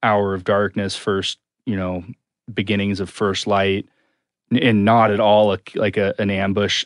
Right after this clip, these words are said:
situation. We were just trying to see where they were. We set up two different places and then looked at maps, started to be able to see the landscape, and then moved because it's like,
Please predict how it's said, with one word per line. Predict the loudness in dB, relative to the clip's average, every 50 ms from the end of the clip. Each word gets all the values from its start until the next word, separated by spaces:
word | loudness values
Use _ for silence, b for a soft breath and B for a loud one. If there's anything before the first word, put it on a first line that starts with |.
| _
situation. | -12 -4 -4 -4 -4 -2 -2 0 0 0 0 -2 -2 -2 -2 -2
We | -2 -2 -2
were | -2 -2 -2
just | -4 -4 -6
trying | -6 -6 -6 -4 -4
to | -6
see | -8 -8 -8 -6 -4
where | -2 -2 -2 0
they | 0 0 -2 -2
were. | -2 -2 -2 -2 -2 -2 -2 -4 -6 _ _ _ _ _ _ _ _ _
We | -4 -4
set | 0 0 2 2
up | 2 2 0
two | -2 -2 2
different | 2 2 2 2 -2 -2
places | 0 0 0 2 2 0 -2 -2 -2 -2 -2 -4 -6 -8 -10 _ _ _ _ _ _ _ _ _ _ -2
and | 0 2
then | 2 2 2
looked | 2 0 0 0 -4
at | -2 0
maps, | 2 2 4 4 2 2 2 0 -2 -4
started | -2 2 2 4 4 2 0 -2
to | -2
be | 0 2
able | 2 2 2
to | 0 -2
see | -4 -2 0 0
the | 0 0 0
landscape, | -2 0 0 0 0 -2 -4 -4 -2 -2 0 0 -2 -2 -2
and | -2 -2 0
then | 0 0 2
moved | 2 4 4 4 2 2 0 -2 -4 -6
because | _ -8 -8 -6 -8
it's | -8 -8 -8
like, | -10 -6